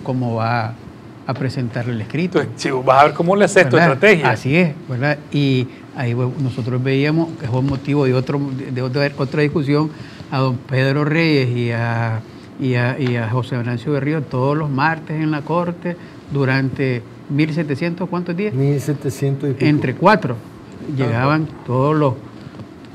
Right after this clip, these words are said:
Speaker 1: y los otros creían de que, pues, tenían la razón, ¿verdad? Al final el fallo quizás no es oportuno.
Speaker 2: Sí.
Speaker 1: Nada más. Pero que válido es válido.
Speaker 2: Pero
Speaker 3: Sí,
Speaker 2: yo quiero hacer una
Speaker 3: sí.
Speaker 2: cosa,
Speaker 3: Y en
Speaker 2: se me,
Speaker 3: eso yo
Speaker 2: se me
Speaker 3: quisiera
Speaker 2: escapa,
Speaker 3: decir
Speaker 2: Roberto, solo
Speaker 3: Ujú.
Speaker 2: para terminar mi idea.
Speaker 3: Claro.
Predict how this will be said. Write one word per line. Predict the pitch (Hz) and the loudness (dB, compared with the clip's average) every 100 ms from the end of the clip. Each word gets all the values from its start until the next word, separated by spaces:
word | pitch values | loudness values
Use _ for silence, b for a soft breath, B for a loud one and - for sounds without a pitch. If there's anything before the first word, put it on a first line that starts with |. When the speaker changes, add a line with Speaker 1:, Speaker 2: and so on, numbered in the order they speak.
| - | -8
Speaker 1:
y | - | -2
los | 143 139 147 | 0 0 2
otros | 143 143 151 | 0 0 -2
creían | 175 143 131 139 156 | 0 2 2 2 0
de | 151 | -2
que, | - 131 | -2 -4
pues, | 110 139 | -4 -6
tenían | 143 123 120 127 | -4 -4 -2 -2
la | 127 | -2
razón, | 123 - 185 160 - B B B B - | -4 -2 -2 -2 -4 B B B B -10
¿verdad? | 113 139 - | -6 -4 -2
Al | 123 | -4
final | - 120 147 | -4 -4 -2
el | 190 180 | -2 -4
fallo | 185 180 202 214 214 - - - - - - - - | -2 -2 -2 -2 -6 -8 -18 -20 -20 -20 -20 -20 -10
quizás | - 143 165 175 | -6 -2 0 0
no | 180 185 | 2 4
es | |
oportuno. | 190 185 156 131 - 226 143 110 - - - | 2 0 -2 -2 0 2 2 -2 -10 -18 -8
Speaker 2:
Sí. | - 147 - - | -6 -6 -8 -4
Speaker 1:
Nada | 135 170 202 | 2 6 6
más. | 143 190 165 - - - - - - - - - - - | 6 4 2 -4 -14 -20 -20 -20 -20 -20 -20 -18 -20 -6
Pero | 123 120 113 | -2 -2 -4
que | 110 | -6
válido | 104 127 143 185 | 0 2 2 2
es | 123 | 2
válido. | 120 151 123 - - - - - - B B - | 2 2 0 -6 -16 -20 -20 -20 -18 B B 2
Speaker 2:
Pero | 190 | 6
Speaker 3:
Sí, | 240 | 8
Speaker 2:
yo | 180 | 8
quiero | 247 240 | 10 8
hacer | 190 240 | 8 6
una | 220 | 8
Speaker 3:
sí. | |
Speaker 2:
cosa, | 214 214 190 190 | 10 10 10 10
Speaker 3:
Y | |
en | |
Speaker 2:
se | 185 | 12
me, | 202 | 10
Speaker 3:
eso | 208 226 | 8 6
yo | |
Speaker 2:
se | 185 | 4
me | 180 | 6
Speaker 3:
quisiera | 170 196 | 8 12
Speaker 2:
escapa, | 190 | 12
Speaker 3:
decir | 165 220 190 | 12 12 12
Speaker 2:
Roberto, | 185 208 185 | 12 10 8
solo | 165 208 | 6 6
Speaker 3:
Ujú. | 202 | 8
Speaker 2:
para | 190 | 6
terminar | 180 165 185 | 6 4 4
mi | 185 160 | 4 4
idea. | 156 139 110 | 6 6 4
Speaker 3:
Claro. | 113 | -4